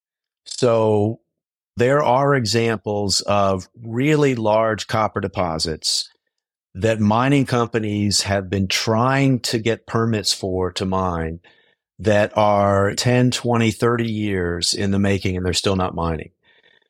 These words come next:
You know, one of them is, um, it's a project in southern Arizona called Resolution.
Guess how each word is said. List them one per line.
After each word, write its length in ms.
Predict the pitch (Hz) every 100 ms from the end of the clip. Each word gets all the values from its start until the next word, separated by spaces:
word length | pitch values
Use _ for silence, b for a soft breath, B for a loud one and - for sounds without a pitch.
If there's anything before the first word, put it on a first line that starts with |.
| b
You 120 | - 107
know, 120 | 101
one 280 | 98 127 147
of 140 | 117
them 320 | 113 110 107
is, 580 | 110 110 107 101 98 -
um, 320 | - 101 101 101
it's 180 | 104 -
a 60 |
project 640 | 95 127 123 127 123 113 -
in 160 | 107
southern 340 | 101 123 120 120
Arizona 540 | 113 107 113 107 101
called 260 | - 101 95
Resolution. 840 | 107 110 101 104 107 - 82 76